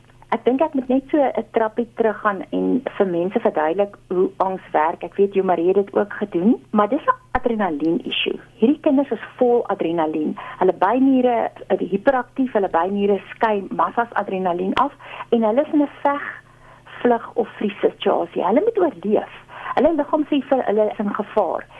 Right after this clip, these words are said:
en wat hulle kies is om te vries. Hulle vries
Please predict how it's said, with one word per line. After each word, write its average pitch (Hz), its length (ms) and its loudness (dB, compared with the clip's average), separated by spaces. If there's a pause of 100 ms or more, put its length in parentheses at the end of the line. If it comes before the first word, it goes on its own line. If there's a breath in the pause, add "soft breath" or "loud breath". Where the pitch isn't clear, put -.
(220 loud breath)
en 233 140 4
wat 226 160 2
hulle 240 260 2 (100)
kies - 240 -4 (260)
is - 140 -6
om 185 140 -4
te - 120 -2
vries. - 320 -8 (720 loud breath)
Hulle 190 180 2 (140)
vries 370 420 2